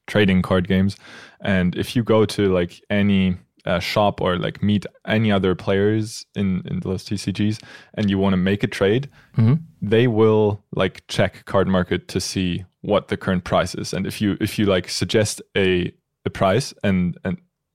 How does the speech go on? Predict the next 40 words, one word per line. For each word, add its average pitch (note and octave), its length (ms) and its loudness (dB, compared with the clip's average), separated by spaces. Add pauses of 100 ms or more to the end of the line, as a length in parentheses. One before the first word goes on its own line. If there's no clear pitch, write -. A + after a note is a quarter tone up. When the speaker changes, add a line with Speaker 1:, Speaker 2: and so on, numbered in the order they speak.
(160)
Speaker 1:
people G#2 320 0
will F#2 80 2
call G2+ 320 2
you F#2+ 140 2
out F#2+ 220 2
on F2+ 140 0
it - 140 -6
based - 280 0
on E2+ 540 -6
the F2+ 240 -8
stats F2+ 400 -2
on - 100 -4
Card - 260 0
Market, - 280 -6
just, - 220 -10
like, - 160 -6
recent F#2+ 380 -2
sales - 340 -4
prices - 500 -8
and - 100 -8
so - 140 -12
on. - 240 -10
Like - 180 -18 (260)
Speaker 2:
Oh, F3+ 140 4
okay. B2+ 220 0
So A#2+ 160 0
it's A2+ 180 -2
really, C3+ 520 4
uh, A#2+ 240 4
it's A2+ 220 0
a, A#2+ 80 4
it's A#2 220 0
a B2 40 2
reference C3 360 2
guide, A2+ 540 2 (100)
uh, G#2 220 0
for, A2 520 2
for A2+ 120 -4
people A2 560 2
even G#2+ 500 4